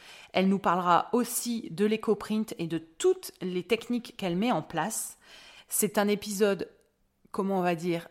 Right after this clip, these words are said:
qui nous fait voyager et ça fait du bien. Ensuite, le jeudi vingt-quatre août, pour l'épisode quarante-deux, je vous propose d'ouvrir encore nos chakras et de découvrir une nouvelle application de la couleur végétale, à savoir la savonnerie.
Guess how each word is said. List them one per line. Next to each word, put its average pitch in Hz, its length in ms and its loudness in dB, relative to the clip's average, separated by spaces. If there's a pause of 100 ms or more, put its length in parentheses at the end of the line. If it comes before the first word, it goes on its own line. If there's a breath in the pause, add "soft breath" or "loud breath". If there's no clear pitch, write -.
(140)
qui 339 140 2
nous 349 100 8
fait 302 140 4
voyager 214 600 2
et 185 60 -4
ça 175 140 -2
fait 233 140 -4
du 180 120 -2
bien. 151 260 -6 (1120)
Ensuite, 277 520 0
le 190 100 2
jeudi 247 300 2
vingt-quatre 302 500 2
août, - 220 -6
pour 170 100 -8
l'épisode 160 420 -4
quarante-deux, 220 600 6 (360 loud breath)
je 170 120 -4
vous 170 140 -8
propose 269 480 0
d'ouvrir 294 580 4
encore 220 300 2
nos 226 100 2
chakras 208 480 0 (340 loud breath)
et 190 80 4
de 185 120 4
découvrir 247 760 0
une 175 160 4
nouvelle 247 400 6
application 208 600 -2
de 165 140 -2
la 202 120 2
couleur 170 380 -4
végétale, 175 600 -2 (160)
à 185 100 -4
savoir 180 580 2 (100)
la 151 180 -2
savonnerie. 185 840 2